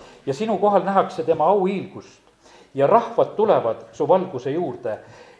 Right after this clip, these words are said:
ja kuningad ning kuningad paistuse juurde, mis sinust kumab. Kõigile rahvastele kuulutatakse ja sellepärast rahvad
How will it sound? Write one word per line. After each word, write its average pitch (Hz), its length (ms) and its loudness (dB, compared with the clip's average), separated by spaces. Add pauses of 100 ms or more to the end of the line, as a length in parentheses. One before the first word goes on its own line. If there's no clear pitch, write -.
(100)
ja 135 300 4 (100)
kuningad 180 580 -2 (360)
ning 143 180 -14
kuningad 180 560 -4
paistuse 185 440 0
juurde, 131 420 -6 (240)
mis 131 160 -12
sinust 143 400 -12 (280)
kumab. 123 260 -4 (1200)
Kõigile 190 460 4
rahvastele 175 540 0
kuulutatakse - 760 -6 (320)
ja 139 80 -4
sellepärast 170 520 0
rahvad 156 580 0